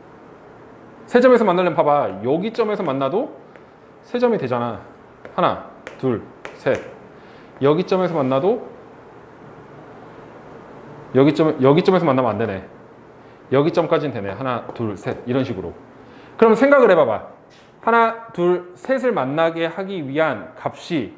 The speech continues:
맥시멈 어디까지 가능할지. 맥시멈 어디까지 가능할까? 요 우산이 여기 한 가운데 있었다라고 생각을 한번 해보는 거야.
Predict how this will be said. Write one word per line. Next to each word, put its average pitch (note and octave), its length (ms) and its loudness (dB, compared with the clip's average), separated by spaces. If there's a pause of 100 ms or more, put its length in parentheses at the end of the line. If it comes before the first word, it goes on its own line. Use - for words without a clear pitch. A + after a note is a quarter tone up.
맥시멈 F#3 600 -4
어디까지 E3+ 420 0
가능할지. G#2 520 -4 (1500)
맥시멈 D3 400 2
어디까지 C#3 320 0
가능할까? G#2+ 580 -6 (800)
요 C3+ 80 2 (500)
우산이 C#3+ 760 -4 (400)
여기 C3 240 0
한 G3+ 320 -4
가운데 D3 500 0
있었다라고 A2 540 -2
생각을 A2 280 -6
한번 G2+ 200 -10
해보는 A2 280 -12
거야. - 120 -16